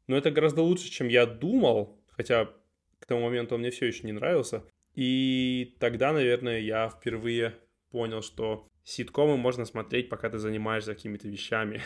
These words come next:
<laughs> которые не требуют концентрации. Я смотрел «Друзей», пока я готовил, пока я куда-то ехал, просто если хотелось убить время. И постепенно я очень сильно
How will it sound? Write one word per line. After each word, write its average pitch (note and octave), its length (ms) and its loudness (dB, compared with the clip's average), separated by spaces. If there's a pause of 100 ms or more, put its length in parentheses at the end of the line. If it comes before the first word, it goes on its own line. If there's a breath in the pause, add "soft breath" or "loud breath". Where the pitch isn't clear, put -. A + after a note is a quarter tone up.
<laughs> - 120 -8
которые A#2 420 2
не A#2+ 120 0
требуют A#2+ 400 2
концентрации. A2+ 760 -2 (340 loud breath)
Я A2+ 200 0
смотрел B2 600 0 (300)
«Друзей», A2+ 320 0
пока A2 260 -2
я G#2+ 60 0
готовил, D3 760 2 (240 loud breath)
пока A2+ 180 -4
я G#2+ 80 0
куда-то A2 300 -2
ехал, C3 760 0 (640 loud breath)
просто B2+ 540 2
если A#2+ 280 -4
хотелось A#2 480 -4
убить A2+ 220 -10
время. A2 540 -4 (280 soft breath)
И A2+ 580 -2
постепенно C3+ 520 -4
я B2 280 0
очень B2 340 -4
сильно G#2+ 480 -8